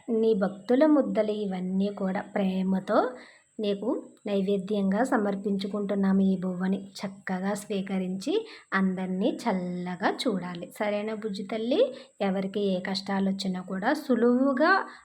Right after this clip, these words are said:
ఆ కష్టాలను దాటించే మార్గాలను చూపించే బాధ్యత కూడా నీదే బుజ్జి తల్లి. చక్కగా నైవేద్యాన్ని స్వీకరించండి. మీకు సేవ చేసే భాగ్యాన్ని అందరికీ ఇవ్వండి. బుజ్జి తల్లి, వరాల కుట్టి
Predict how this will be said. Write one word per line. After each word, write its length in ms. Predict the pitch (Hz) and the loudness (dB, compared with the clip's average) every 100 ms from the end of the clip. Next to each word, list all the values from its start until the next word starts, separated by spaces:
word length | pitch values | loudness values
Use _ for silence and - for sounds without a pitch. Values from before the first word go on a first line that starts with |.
| - | 0
ఆ 60 | 220 | 0
కష్టాలను 640 | - 196 - 220 214 220 208 | 0 -4 0 0 2 0 0
దాటించే 440 | 202 196 196 226 247 214 | -2 -2 -2 0 0 2
మార్గాలను 600 | 196 196 214 220 233 247 247 | 0 0 0 2 2 2 2
చూపించే 500 | 233 233 226 240 233 | 0 0 0 0 0
బాధ్యత 480 | 214 196 185 208 | 0 -2 -2 -2
కూడా 420 | 233 240 214 214 294 | -2 -2 -2 0 2
నీదే 420 | 285 220 190 247 | 2 2 4 4
బుజ్జి 300 | 262 262 226 | 4 0 -2
తల్లి. 380 | 208 202 196 196 208 - - _ - | -2 0 2 0 -2 -10 -20 _ -8
చక్కగా 640 | 196 196 - 196 180 226 | -6 -8 -8 -6 0 0
నైవేద్యాన్ని 680 | 381 220 196 196 190 190 185 | 2 0 0 -2 -2 -2 -2
స్వీకరించండి. 960 | 196 202 180 190 175 170 190 185 180 190 202 - - | -4 -6 -4 -4 -6 -6 -4 -4 -4 -4 -6 -10 -8
మీకు 260 | 202 214 220 | -4 -2 -2
సేవ 300 | 226 202 185 196 208 | -2 -2 0 -2 -2
చేసే 260 | 196 220 | -4 -2
భాగ్యాన్ని 640 | 202 190 185 175 196 214 - | -2 -2 -2 -2 0 0 -2
అందరికీ 640 | 180 196 202 208 214 - 381 427 | 0 2 2 0 -2 -2 0 2
ఇవ్వండి. 580 | 202 190 190 185 185 190 202 - - _ - | 0 0 0 0 -2 -4 -4 -8 -20 _ -6
బుజ్జి 280 | 202 196 202 202 | -4 -4 -4 -4
తల్లి, 300 | 190 196 359 - - _ _ _ _ - | 0 2 2 0 -4 _ _ _ _ -8
వరాల 400 | 202 190 190 196 | -4 -2 0 0
కుట్టి 460 | 202 214 196 - | -2 -6 -8 -4